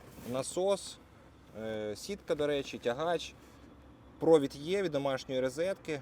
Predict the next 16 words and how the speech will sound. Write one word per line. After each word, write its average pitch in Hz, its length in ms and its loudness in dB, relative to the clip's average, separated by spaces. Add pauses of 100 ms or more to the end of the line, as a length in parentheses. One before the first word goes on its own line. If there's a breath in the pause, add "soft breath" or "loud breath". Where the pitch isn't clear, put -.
(160)
він 127 160 -2
в 117 40 -2
гаражі, 139 280 0
просто 123 280 -4
забувся. 120 540 -2 (720 loud breath)
Тому 123 300 -2
він 131 160 -2
в 120 60 -10
комплекті, 165 640 -2 (440)
все - 220 -4
нормально, 131 420 -2
не 120 80 -2
хвилюйтесь. 175 580 0 (500 loud breath)
Заряджав 123 360 0
автомобіль, 143 380 -4
просто 135 340 -6